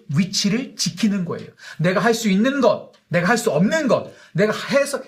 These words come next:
해야 되는 것, 내가 하지 말아야 될 것, 그 선을 지키는 겁니다.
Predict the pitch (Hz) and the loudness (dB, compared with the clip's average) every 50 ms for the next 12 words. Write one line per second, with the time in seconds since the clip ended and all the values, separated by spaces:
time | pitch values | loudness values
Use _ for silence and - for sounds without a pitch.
0 | - - - 285 285 285 233 247 240 294 302 277 214 - - - - - 175 202 | -10 0 2 2 2 4 2 2 2 2 2 2 2 0 0 -4 -4 0 2 2
1 | 202 196 - 277 269 - 247 185 151 143 160 214 240 240 277 254 - - 180 - | 2 0 0 -2 -2 0 0 0 2 2 2 2 2 2 2 0 0 0 -2 -2
2 | - - - - - 220 226 - 320 349 349 339 - 240 - - 240 226 214 185 | -2 -6 -8 -6 -4 -4 -2 -2 -2 -2 -2 -2 -4 -4 -2 -2 -2 0 0 -2
3 | 151 131 113 101 - - - | -2 -4 -8 -10 -10 -14 -20